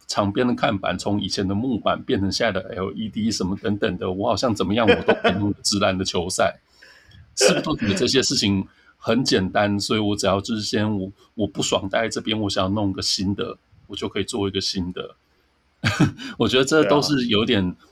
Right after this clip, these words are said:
Speaker 1: 大家是，嗯，算是短视近利嘛，就是我会觉得说，呃，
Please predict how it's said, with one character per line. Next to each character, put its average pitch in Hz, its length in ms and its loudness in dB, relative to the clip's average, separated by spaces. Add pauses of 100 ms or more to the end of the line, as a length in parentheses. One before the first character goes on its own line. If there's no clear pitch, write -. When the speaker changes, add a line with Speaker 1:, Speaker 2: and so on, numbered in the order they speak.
(100)
Speaker 1:
大 156 180 2
家 160 60 2
是， 143 460 0
嗯， 95 360 -2
算 135 280 2
是 127 260 -2 (400)
短 92 240 2
视 120 280 -2
近 110 340 -2
利 107 180 -2
嘛， 85 300 -4
就 127 180 -8
是 123 60 -2
我 98 140 -2
会 107 40 -4
觉 101 160 -2
得 92 80 -2
说， 98 400 -2 (560)
呃， 90 800 -4